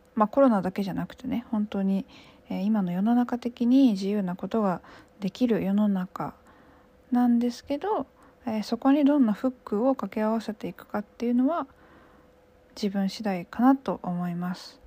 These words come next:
そう、決してあの、真っ白な画用紙だけを渡されているわけではないと思うので、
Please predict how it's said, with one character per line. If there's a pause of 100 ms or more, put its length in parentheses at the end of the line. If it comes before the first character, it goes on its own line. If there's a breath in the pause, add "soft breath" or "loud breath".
(360)
そ
う、
決
し
て
あ
の、
真
っ
白
な
画
用
紙
だ
け
を
渡
さ
れ
て
い
る
わ
け
で
は
な
い
と
思
う
の
で、